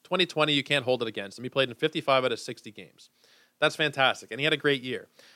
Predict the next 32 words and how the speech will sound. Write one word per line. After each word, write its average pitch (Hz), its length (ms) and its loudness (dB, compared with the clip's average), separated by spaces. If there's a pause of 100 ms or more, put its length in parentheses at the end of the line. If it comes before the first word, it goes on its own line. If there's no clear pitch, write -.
(140)
Uh, 107 140 -4
these 117 140 -6
last 156 240 2
two 190 180 -4
seasons, 185 380 -8
we're 160 60 -4
looking 151 200 -2
at 127 160 -4
fifty-five 156 560 0
games 156 340 -4
and 127 200 -12
eighty-four 123 560 -4
games. - 420 -16 (340)
You 139 140 -10
can't 214 540 -6
really 175 460 2
look 170 240 2
at 175 80 2
him 139 160 -2
and 143 120 -2
look 156 120 0
at 156 60 -2
these 143 120 -4
projections 127 540 -2
and 113 100 -14
take 131 180 -8
him 117 80 -14
seriously 131 400 -4
for 107 100 -12
games 110 260 -8
played. 127 260 -2
Again, 120 400 0